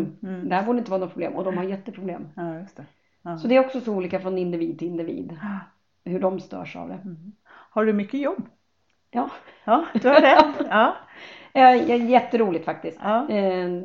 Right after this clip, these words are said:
Speaker 2: jag har väldigt mycket här.
Speaker 1: Ja.
Speaker 2: Har jag, så det, ehm,
Speaker 1: Är det många islandshästar som du behandlar också? Som
Speaker 2: Ja,
Speaker 1: du åker runt
Speaker 2: relativt
Speaker 1: på?
Speaker 2: är det.
Speaker 1: Mm.
Speaker 2: Jag tror vi har väl en, ett gäng islandshästar här i Dalarna.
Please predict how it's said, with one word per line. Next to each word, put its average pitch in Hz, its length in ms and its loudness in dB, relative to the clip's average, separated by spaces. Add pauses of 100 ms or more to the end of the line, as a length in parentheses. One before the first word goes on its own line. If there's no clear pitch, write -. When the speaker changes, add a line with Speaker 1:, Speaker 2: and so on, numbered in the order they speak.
(420)
Speaker 2:
jag 208 100 0
har 190 180 8
väldigt 156 220 -2
mycket 165 260 -6
här. 165 180 -8 (180)
Speaker 1:
Ja. 190 260 -8 (680)
Speaker 2:
Har 202 160 -10
jag, 175 100 -12
så - 100 -14
det, 220 100 -6 (100)
ehm, 180 580 0 (280)
Speaker 1:
Är 214 120 -4
det 214 60 -2
många 202 240 -4
islandshästar 214 600 -8
som 180 180 -12
du 175 60 -10
behandlar 202 420 -8
också? 220 260 -14
Som 208 80 -14 (240)
Speaker 2:
Ja, 302 120 0
Speaker 1:
du 311 60 6
åker 269 80 6
runt 254 100 2
Speaker 2:
relativt 196 420 -2
Speaker 1:
på? 208 60 -4
Speaker 2:
är 175 100 0
det. 175 60 0
Speaker 1:
Mm. 196 220 -2 (100)
Speaker 2:
Jag 254 140 -4
tror 247 120 0
vi 190 60 0
har 160 160 4
väl 277 120 0
en, 185 240 -4 (140)
ett 202 200 -6
gäng 190 220 4
islandshästar 175 500 -6
här 170 80 2
i 170 40 -2
Dalarna. 170 440 -2